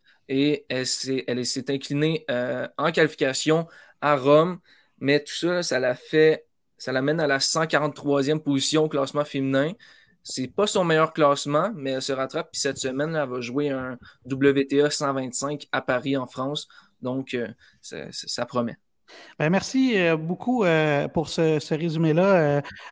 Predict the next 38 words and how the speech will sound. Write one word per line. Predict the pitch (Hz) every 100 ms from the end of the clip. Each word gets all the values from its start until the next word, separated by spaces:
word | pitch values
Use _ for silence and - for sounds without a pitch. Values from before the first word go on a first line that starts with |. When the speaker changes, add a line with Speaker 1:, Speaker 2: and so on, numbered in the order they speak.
| -
Speaker 2:
euh, | 139 135
évidemment, | 135 139 143 175
tu | -
sais, | 160 151
euh, | 143 131 135
on | 127 127 127 127
veut | 143
faire | - 156
un | 156
effort | 139 - -
pour | 127
parler | 139 147 160
de | 139
tous | -
les | 147 143
joueurs, | 151 160 135
euh, | 131
canadiens, | - 139 127 165
puis | - 135
on | 135
est |
des, | 131 135
parfois | 131 - 165
limité | 147 139 -
dans | 147
le | 135
temps. | 175 175 - - -
Euh, |
merci, | 151 165 - 190 175 151
euh, | 139
beaucoup, | 131 139 202
Abraham, | 151 139 151 180 156 131 -
pour, | 147 147
Speaker 1:
Plaisir. | 131
Speaker 2:
euh, | 135 131 131
pour | 127 143 -
ce | -
résumé-là. | 143 139 143 143 147 190